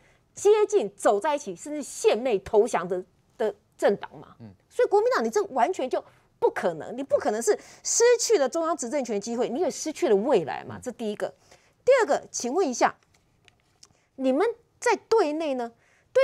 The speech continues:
Speaker 1: 内其实今天不只是严宽能，我觉得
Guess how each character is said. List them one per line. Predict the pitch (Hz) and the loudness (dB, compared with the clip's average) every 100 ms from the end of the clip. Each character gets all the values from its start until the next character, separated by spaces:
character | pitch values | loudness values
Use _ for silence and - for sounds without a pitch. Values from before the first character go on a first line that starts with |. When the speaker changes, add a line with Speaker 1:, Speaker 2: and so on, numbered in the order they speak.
| 466 | 2
Speaker 1:
内 | 427 | 0
其 | - 392 | 2 2
实 | |
今 | 403 415 453 | 4 2 0
天 | - 427 427 _ - | 0 0 -2 _ 0
不 | 508 | 0
只 | 254 | 0
是 | 311 | -6
严 | 240 233 | -4 -4
宽 | - 294 | -2 -4
能， | 220 | -4
我 | 214 262 | -4 2
觉 | |
得 | 508 | 0